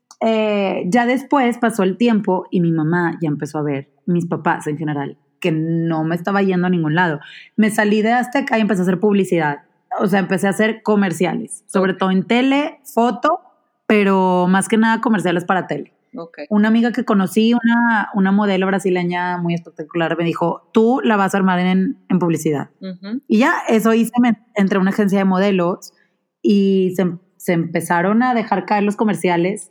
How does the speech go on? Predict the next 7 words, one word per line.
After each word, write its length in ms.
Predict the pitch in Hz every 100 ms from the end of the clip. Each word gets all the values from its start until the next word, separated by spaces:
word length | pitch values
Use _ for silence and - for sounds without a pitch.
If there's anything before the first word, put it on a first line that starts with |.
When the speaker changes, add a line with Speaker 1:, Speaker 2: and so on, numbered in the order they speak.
| _
Speaker 1:
y, 220 | - 165 165
pues, 140 | 160
padrísimo, 680 | 151 165 214 302 311 214 156
porque 200 | - 165
aparte 480 | 165 170 - 214 214 - _ _ _ _ -
los 180 | 226 226
presupuestos, 840 | 220 196 220 208 208 226 269 -